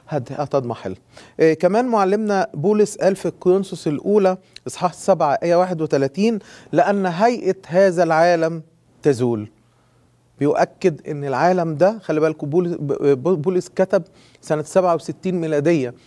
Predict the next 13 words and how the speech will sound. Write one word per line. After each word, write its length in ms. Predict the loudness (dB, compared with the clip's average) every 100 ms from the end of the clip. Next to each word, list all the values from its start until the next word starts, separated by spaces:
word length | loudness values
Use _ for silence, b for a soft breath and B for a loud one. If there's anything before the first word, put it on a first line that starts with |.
| b b b
من 100 | -10
حوالي 360 | -2 0 2 0
ألفين 280 | -2 -2 -2
سنة، 300 | -2 -2 0
وبيؤكد 680 | 0 2 2 0 0 -2 -2
إن 140 | -4
العالم 380 | -2 0 0 0
ده 80 | -2
هيزول. 640 | 0 0 0 0 -2 -6 _ _ _ _
تمام؟ 320 | -2 2 2 -2 B B B B B
دي 120 | 4
أول 200 | 4 2
علامة، 380 | 0 0 -2 -6